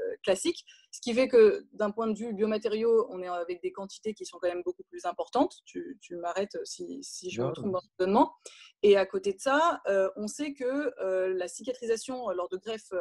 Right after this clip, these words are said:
Speaker 1: intrasinusiennes, elle va venir, euh, des parois, euh, du coup, euh, latérales,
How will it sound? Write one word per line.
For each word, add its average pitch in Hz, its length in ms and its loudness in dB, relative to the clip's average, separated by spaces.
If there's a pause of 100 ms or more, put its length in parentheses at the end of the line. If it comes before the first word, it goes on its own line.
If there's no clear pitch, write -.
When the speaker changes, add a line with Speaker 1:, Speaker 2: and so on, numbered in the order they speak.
Speaker 1:
intrasinusiennes, 190 680 0 (380)
elle 196 140 4
va 202 140 4
venir, 226 460 2
euh, 190 340 4
des 190 100 0
parois, 214 540 2 (180)
euh, 180 120 -8
du 190 120 -20
coup, 214 220 -8
euh, 175 320 -6 (420)
latérales, 190 420 -2